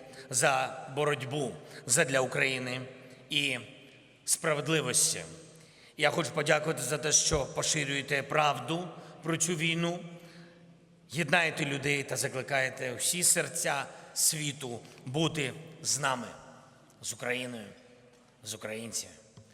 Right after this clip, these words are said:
з правдою, з людьми, які так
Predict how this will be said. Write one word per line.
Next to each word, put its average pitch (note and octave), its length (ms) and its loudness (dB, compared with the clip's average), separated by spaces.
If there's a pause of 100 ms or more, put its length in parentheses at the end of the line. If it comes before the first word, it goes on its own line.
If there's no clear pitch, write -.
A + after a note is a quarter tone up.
(200)
з - 100 -10
правдою, G#2 560 -4 (1300)
з A2+ 160 -4
людьми, A#2+ 340 -6
які A2 300 -8
так A#2+ 240 -2